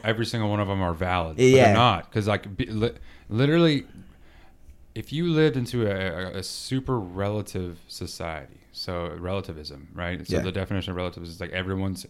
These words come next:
Speaker 1: everyone's opinion is valid,
Speaker 2: Yeah.
Speaker 1: right? That's in its nature completely false
Speaker 2: Of course.
Speaker 1: and ridiculous,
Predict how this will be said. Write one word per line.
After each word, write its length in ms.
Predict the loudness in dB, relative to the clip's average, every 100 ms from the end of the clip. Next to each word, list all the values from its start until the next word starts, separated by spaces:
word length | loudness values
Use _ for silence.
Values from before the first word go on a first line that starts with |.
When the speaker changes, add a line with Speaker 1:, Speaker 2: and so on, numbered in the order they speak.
| _ -6
Speaker 1:
everyone's 400 | -2 0 0 -2
opinion 500 | -4 -4 -2 -2 -4
is 240 | -8 -8
valid, 480 | -6 -6 -8 -14 -18 -2
Speaker 2:
Yeah. 220 | 0 0
Speaker 1:
right? 240 | -2 -4 -8 -20 -20 -20 -20 _ -2
That's 500 | 0 0 -4 -12 -14 _ _ -2
in 160 | 2
its 280 | 2 0 -6
nature 720 | -4 -2 -4 -4 -2 -2 -6 _ _ _ _
completely 580 | -6 -6 -4 0 0 0
false 640 | -4 -6 -6 -8 -12 -14 _ -8
Speaker 2:
Of 120 | 2
course. 280 | 2 2 -6 -10
Speaker 1:
and 200 | -4 -2
ridiculous, 800 | -4 -2 -4 -4 -10 -14 -16 -16